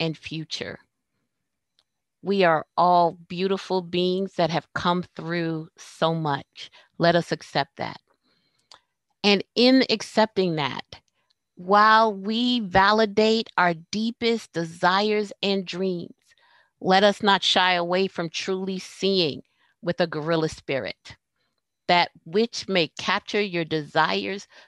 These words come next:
could possibly birth a new beast. So let us not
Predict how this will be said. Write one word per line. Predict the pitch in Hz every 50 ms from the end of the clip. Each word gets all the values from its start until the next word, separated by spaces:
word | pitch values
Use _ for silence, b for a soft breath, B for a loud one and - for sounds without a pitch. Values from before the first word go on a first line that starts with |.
| b b
could | - - 247 - - _
possibly | - 208 185 196 208 - - 220 214 233 240 233
birth | 202 - 208 220 233 - -
a | 196
new | 185 185 190 196
beast. | 185 180 196 202 202 - - - - - _ _ b b b b b b b b b _
So | - - 196
let | 185 180 190 185 185
us | 208 202 - -
not | 208 202 196 185